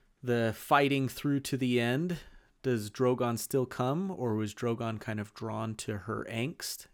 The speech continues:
and that made him come? Uh, would things have just gone on as normal had she just, like, closed her eyes and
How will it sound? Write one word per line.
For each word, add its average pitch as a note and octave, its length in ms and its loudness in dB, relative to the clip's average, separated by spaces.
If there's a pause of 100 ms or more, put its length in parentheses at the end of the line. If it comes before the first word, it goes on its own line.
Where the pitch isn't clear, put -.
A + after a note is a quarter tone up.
and G#2+ 140 -6
that G#2+ 180 -6
made A2+ 260 0
him C#3 200 -4
come? E3 340 -6 (680)
Uh, G#2+ 300 -2
would A2+ 240 -2
things A#2 300 2
have G#2+ 120 -2
just B2 360 -4
gone A#2 280 0
on A2+ 220 0
as A2 180 -4
normal B2+ 540 -2 (300)
had A2 360 -4
she A2 220 -2
just, A2+ 340 -4
like, A2 300 -4 (420)
closed A#2 360 0
her A#2 160 2
eyes A#2 420 2
and G#2+ 220 -4